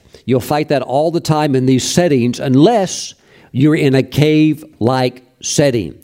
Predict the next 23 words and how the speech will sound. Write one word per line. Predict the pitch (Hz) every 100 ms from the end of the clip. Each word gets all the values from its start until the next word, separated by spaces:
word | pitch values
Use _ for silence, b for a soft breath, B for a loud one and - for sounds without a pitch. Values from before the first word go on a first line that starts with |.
| B B B
So | - 185
you're | 170
gonna | 202
have | 202
to | 160
do | 185
something | 185 240 226 156
to | 135
fabricate | 170 170 160 - 151
a | 131
cave, | - 165 143 143
whether | 110 131 139
it's | 131 -
a |
prayer | 127 180 269 269
closet, | 160 156 143 123 185 -
which | 120 123
is | 135
what | 127 131
the |
Lord | 117 143 131 - B B B B _
referred | 127 113 143 120 -
to, | 120 139 131